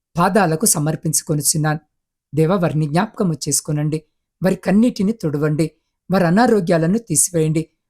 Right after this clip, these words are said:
వారి అప్పుల భారమును తొలగించి వేయండి, వారి ప్రయాణాల్లో మీరు తోడుగా ఉండండి. అయ్యా, వారికున్న సమస్యలన్నిటి నుండి బిడ్డలను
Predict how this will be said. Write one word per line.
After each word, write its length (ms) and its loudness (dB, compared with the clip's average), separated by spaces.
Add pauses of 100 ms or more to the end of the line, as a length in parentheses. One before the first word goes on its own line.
(120)
వారి 140 2
అప్పుల 300 2 (180)
భారమును 480 4 (480)
తొలగించి 480 -2
వేయండి, 360 0 (420)
వారి 200 2 (100)
ప్రయాణాల్లో 600 2 (460)
మీరు 160 2 (120)
తోడుగా 340 2
ఉండండి. 460 0 (440)
అయ్యా, 180 2
వారికున్న 420 2 (280)
సమస్యలన్నిటి 840 2
నుండి 300 4 (560)
బిడ్డలను 420 2